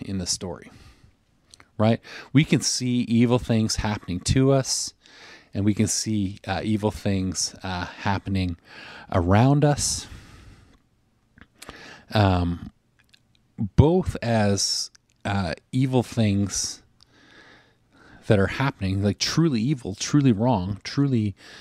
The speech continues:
bad, but also as part of the journey towards something good that God has planned for us. That's what we see in the text.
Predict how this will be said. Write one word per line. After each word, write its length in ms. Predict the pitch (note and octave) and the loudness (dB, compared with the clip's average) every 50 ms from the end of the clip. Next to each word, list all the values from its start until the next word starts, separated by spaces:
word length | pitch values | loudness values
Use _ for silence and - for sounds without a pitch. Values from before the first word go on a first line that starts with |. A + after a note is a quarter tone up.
| - - - - | -20 -16 -6 -4
bad, 560 | G#2 F#2 A#2+ C#3 B2+ F2+ E2 D#2+ - A#2 - - _ _ _ _ _ _ _ _ _ _ _ _ _ _ _ _ _ _ _ _ _ _ _ - - - - - - - - - - - | 2 2 4 4 2 0 -4 -6 -8 -10 -10 -12 _ _ _ _ _ _ _ _ _ _ _ _ _ _ _ _ _ _ _ _ _ _ _ -20 -20 -20 -20 -20 -20 -20 -20 -20 -12 2
but 180 | - A2+ A#2 - | 4 4 4 4
also 600 | - A#2+ C#3 E3+ - - - G#2 F2+ F#2+ G#2 - - | 2 0 0 0 0 0 -4 -4 -4 -4 -4 -6 -4
as 160 | G#2 G2+ - | -6 -6 -6
part 300 | - - - B2 A2+ G#2+ | 0 0 0 0 0 -4
of 100 | G2+ G2 | -4 -6
the 80 | G#2 G2 | -6 -8
journey 500 | F#2+ G2+ A2 G#2+ G2+ F#2 E2 E2+ E2+ - - - - - - - _ _ _ _ _ _ _ _ _ _ _ _ _ - - - - - | -4 -2 -2 -2 -2 -2 -6 -10 -12 -14 -20 -20 -20 -20 -20 -20 _ _ _ _ _ _ _ _ _ _ _ _ _ -18 -18 -18 -14 -10
towards 320 | - B2 A2+ G#2 G2+ - | -2 0 2 2 2 2
something 400 | - - F#2+ F2 - F2+ F#2 F#2 | -2 -4 -4 -6 -8 -8 -8 -8
good 300 | E2+ F2 E2 E2 E2+ F2+ _ _ - - - - - - - _ _ - | -8 -8 -10 -10 -12 -14 _ _ -20 -20 -20 -20 -20 -20 -20 _ _ -10
that 140 | - F2+ - | -10 -10 -8
God 240 | D#2+ D#2+ D#2 E2+ - | -8 -10 -10 -10 -10
has 200 | F2 F#2 - - | -10 -10 -10 -8
planned 300 | - A#2 A#2+ B2+ B2+ - | -6 -4 -4 -4 -4 -6
for 200 | - - - - | -10 -14 -14 -12
us. 260 | - - - - - _ _ _ _ _ _ _ _ _ _ _ _ _ - - - - - - _ | -8 -8 -8 -8 -10 _ _ _ _ _ _ _ _ _ _ _ _ _ -20 -20 -20 -20 -20 -18 _
That's 300 | - F#2+ G#2+ G#2+ - - | -2 -2 -2 -2 -2 -4
what 140 | A2 G2 F#2 | -4 -6 -4
we 120 | G2+ G2+ | -4 -6
see 560 | F#2 - - - - A2 G#2+ G2 F#2 F#2 F#2 _ _ _ - _ - | -4 -4 -4 -6 -6 -6 -8 -8 -8 -10 -12 _ _ _ -20 _ -8
in 160 | G2+ F#2+ F#2 | -6 -4 -4
the 80 | F2 E2+ | -4 -6
text. 580 | - - A2+ A2 G#2 - - - - - - | -6 -6 -8 -8 -8 -8 -8 -8 -8 -8 -16